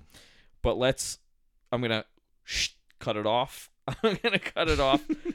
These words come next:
Speaker 1: And we did the ideal lineup. We did the wants and needs. We did
Speaker 2: Yeah.
Speaker 1: the standout players. I'm sh-, there was something else I was gonna say, but I can't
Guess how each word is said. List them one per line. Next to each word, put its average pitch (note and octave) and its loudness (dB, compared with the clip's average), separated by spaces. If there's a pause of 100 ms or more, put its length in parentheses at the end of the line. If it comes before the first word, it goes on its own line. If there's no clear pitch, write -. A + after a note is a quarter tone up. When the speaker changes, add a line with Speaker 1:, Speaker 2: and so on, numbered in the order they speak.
(240)
Speaker 1:
And B2 0
we A#2 -4
did A#2+ -4
the B2+ 0
ideal A#2+ 0
lineup. G2+ -2
We G#2 -8
did A2+ -4
the B2 0
wants A2 -2
and G2 -8
needs. F#2+ -6
We F#2+ -12
did G2 -4
Speaker 2:
Yeah. F2+ -10
Speaker 1:
the A2 -6
standout F#2+ -4
players. F2 -6 (520)
I'm G2+ -8
sh-, - -10
there G#2+ -4
was G2+ -8
something C#3+ -6
else C3+ -2
I C3+ 0
was A#2+ -4
gonna A#2 -8
say, G#2+ -2
but F#2 -6
I - -18
can't - -14